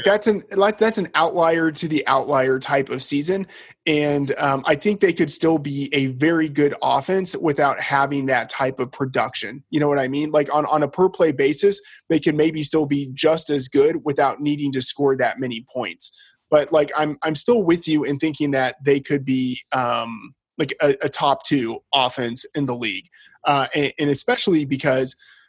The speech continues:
Speaker 2: uh, I think Todd Monken is, like, the secret weapon here, uh, coming from Tampa Bay. Like, last year, Tampa Bay's offense was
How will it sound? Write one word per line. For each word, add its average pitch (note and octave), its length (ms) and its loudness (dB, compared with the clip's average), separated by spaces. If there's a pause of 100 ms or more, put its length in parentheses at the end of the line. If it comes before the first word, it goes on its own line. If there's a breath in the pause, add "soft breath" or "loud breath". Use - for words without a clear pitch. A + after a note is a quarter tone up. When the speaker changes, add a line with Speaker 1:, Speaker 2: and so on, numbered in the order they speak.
(160 soft breath)
Speaker 2:
uh, C#3 240 2
I D#3+ 80 -2
think A3+ 260 -2
Todd E3+ 240 4
Monken D#3+ 480 0
is, C#3+ 160 -4
like, C#3 160 2
the C#3+ 140 -2
secret C#3+ 420 0
weapon B2 320 -2
here, A#2+ 300 -6 (320)
uh, C3+ 260 4
coming F3+ 280 0
from E3 180 -2
Tampa D3 300 0
Bay. B2+ 280 0
Like, C#3+ 220 0
last G#3+ 320 2
year, E3 120 4
Tampa D3+ 300 0
Bay's C3+ 320 2
offense C3+ 420 -2
was B2+ 360 -2